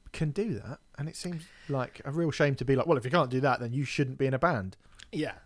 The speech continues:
Speaker 2: it's a shame that it's become a requirement for bands when, you know, I, I, I don't think,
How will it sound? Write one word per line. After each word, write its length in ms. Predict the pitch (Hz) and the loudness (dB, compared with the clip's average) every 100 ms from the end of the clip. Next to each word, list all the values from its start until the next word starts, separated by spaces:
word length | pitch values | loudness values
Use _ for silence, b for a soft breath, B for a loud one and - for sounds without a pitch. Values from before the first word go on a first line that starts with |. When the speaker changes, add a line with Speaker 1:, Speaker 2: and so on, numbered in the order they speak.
| - _ | -20 _
Speaker 2:
it's 200 | 170 156 | -12 -8
a 60 | 143 | -8
shame 460 | - 160 147 143 127 | -4 -2 -2 -4 -6
that 140 | 113 | -6
it's 180 | 113 - | -6 -8
become 520 | 127 - 120 113 110 117 | -10 -6 -6 -4 -8 -8
a 80 | |
requirement 760 | 107 - - 123 110 98 90 87 - B B B B - | -10 -12 -8 -6 -4 -6 -12 -18 -20 B B B B -16
for 180 | 139 | -14
bands 580 | 117 113 101 98 98 - - | -8 -6 -6 -8 -12 -12 -10
when, 420 | 117 107 101 101 B B B B | -8 -8 -10 -16 B B B B
you 140 | 127 104 | -12 -8
know, 260 | 95 95 - b b b b - | -8 -10 -12 b b b b -10
I, 100 | 113 123 180 196 202 | -8 -4 -4 -4 -2
I, 60 | 165 | 0
I 40 | |
don't 340 | 202 226 214 - | 2 2 0 -4
think, 520 | 190 156 - - | -4 -4 -6 -14